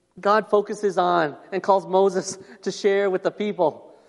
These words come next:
It's so intriguing to me that he focuses on two things: how we love God and how we love other people. Brothers and sisters, dear friends, if,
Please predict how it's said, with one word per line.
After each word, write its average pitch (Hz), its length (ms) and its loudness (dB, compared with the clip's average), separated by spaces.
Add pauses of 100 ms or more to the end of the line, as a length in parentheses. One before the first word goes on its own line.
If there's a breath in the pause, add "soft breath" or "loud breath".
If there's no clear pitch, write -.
(140 soft breath)
It's 208 160 0
so 277 240 0
intriguing 262 500 -4
to 233 120 -2
me 226 320 -2 (180 loud breath)
that 208 140 2
he 220 80 -4
focuses 220 540 0
on 196 160 0
two 226 160 -6
things: 214 500 -2 (1800)
how 135 140 -2
we 160 100 -2
love 156 280 0
God 123 320 -2 (580)
and 127 100 -14
how 139 160 0
we 143 60 0
love 127 220 -2
other 117 160 -6
people. 113 380 -16 (1800)
Brothers 170 240 -2
and 180 100 -4
sisters, 180 300 -6
dear 175 140 0
friends, 165 340 -2
if, 156 100 -6